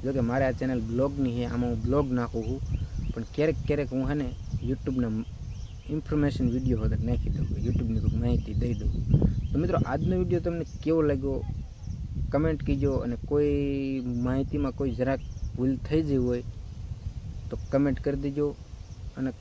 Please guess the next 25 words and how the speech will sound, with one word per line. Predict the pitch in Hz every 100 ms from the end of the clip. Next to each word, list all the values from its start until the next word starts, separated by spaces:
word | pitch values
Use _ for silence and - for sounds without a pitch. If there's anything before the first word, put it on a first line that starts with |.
| - - - - - - -
ભૂલચૂક | 139 143 127
માફી | 117 127 131 123
કરજો. | - 123 131 156 - - - - - - - -
કેમ | 156
કે | 160 160 151 131
YouTube-માં | 135 160 160 151
મને | 131 147 143
જેટલું, | 147 - 151
જ્યાં | 135 139
સુધીનો | 139 139 139
ખ્યાલ | - 139 139
હતો | 139
ને, | 131
એટલી | 127 127
મેં | 123
તમને | 120 117
માહિતી | 110 113 120 117
દીધી, | 120 123 123 -
દીધી | 120 127 117 120 - -
YouTube | 117 117
બનવા, | 110 113 117 113
YouTuber | 113 117 117
બનવા | 110 113 117
હાટુ | 110 110 113
થઈને. | 123 131